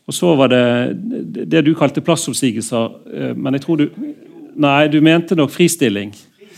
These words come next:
For plassoppsigelser, det er, det er noe som benyttes ved streik. Fristilling. Det var mer vanlig før, og det, eh, som du sier,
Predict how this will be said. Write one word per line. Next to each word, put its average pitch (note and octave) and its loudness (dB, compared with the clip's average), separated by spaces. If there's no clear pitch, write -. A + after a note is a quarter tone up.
For D3 -4
plassoppsigelser, C#3 -2
det C#3+ 2
er, C3 2
det C#3 0
er C3 0
noe B2 -2
som D3 -2
benyttes C#3+ 0
ved C3 -2
streik. A2+ -2
Fristilling. A#2 0
Det C#3+ 0
var D3+ 4
mer D#3 4
vanlig C#3+ 4
før, A2+ -2
og C3 -10
det, D3 2
eh, - -6
som C#3 -6
du C3 -2
sier, C3+ -2